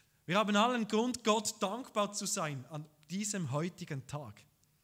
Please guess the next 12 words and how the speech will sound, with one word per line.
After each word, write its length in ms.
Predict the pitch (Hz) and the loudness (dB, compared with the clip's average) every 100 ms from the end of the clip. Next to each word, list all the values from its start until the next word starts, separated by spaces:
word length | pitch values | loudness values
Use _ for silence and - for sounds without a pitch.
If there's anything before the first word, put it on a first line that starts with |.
| _ _ _ - | _ _ _ -6
Heute 300 | 143 196 208 | -4 -2 -4
ist 160 | 202 | -4
ein 180 | 156 139 | -4 -6
Tag 400 | - 131 160 - _ _ - | -6 -8 -10 -16 _ _ -12
des 160 | 120 | -10
Dankes, 520 | - 131 180 - 196 - | -6 -8 -8 -10 -10 -4
aber 360 | 143 190 214 190 | -2 0 4 4
auch 120 | 185 | 4
ein 200 | 170 151 | 0 -2
Tag 420 | 151 143 180 - - _ _ _ _ - | -4 -4 -6 -10 -20 _ _ _ _ -4
der 160 | 147 | -4
Buße. 600 | 135 156 156 190 - 120 | -4 -4 -4 -4 -6 -6